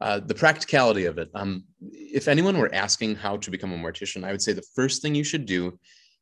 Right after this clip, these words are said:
is go get a job in a funeral home. And that was advice that was given to me, and I took it, and I'm glad I did. So I worked at a funeral home in high school, at the end of high school. I worked at a funeral home through college.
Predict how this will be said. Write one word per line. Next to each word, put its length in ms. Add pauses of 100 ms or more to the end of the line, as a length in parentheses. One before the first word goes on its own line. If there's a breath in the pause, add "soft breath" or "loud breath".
is 140
go 260
get 140
a 40
job 280
in 80
a 20
funeral 300
home. 280 (760)
And 160
that 120
was 120
advice 320
that 80
was 120
given 220
to 80
me, 220
and 100
I 140
took 220
it, 180 (440)
and 80
I'm 140
glad 220
I 100
did. 240 (160)
So 400 (640 loud breath)
I 160
worked 340
at 60
a 40
funeral 360
home 240
in 80
high 140
school, 320 (380)
at 120
the 60
end 100
of 40
high 120
school. 340 (560 soft breath)
I 160
worked 300
at 80
a 40
funeral 340
home 200
through 140
college. 720